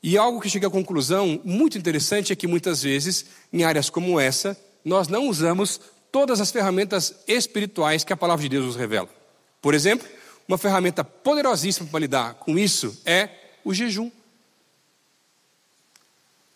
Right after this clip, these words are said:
Eu lembro que em conversas com vários jovens, essa é uma dica pastoral interessante,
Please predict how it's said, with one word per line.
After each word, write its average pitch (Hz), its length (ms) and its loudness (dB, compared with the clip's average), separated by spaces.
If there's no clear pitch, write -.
Eu 151 80 4
lembro 196 160 6
que 196 460 2
em 143 100 0
conversas 165 520 0
com 143 180 -2
vários 175 280 2
jovens, 143 420 0
essa 139 160 -2
é - 20 -2
uma 143 100 0
dica 147 220 -4
pastoral 135 420 0
interessante, 147 680 -2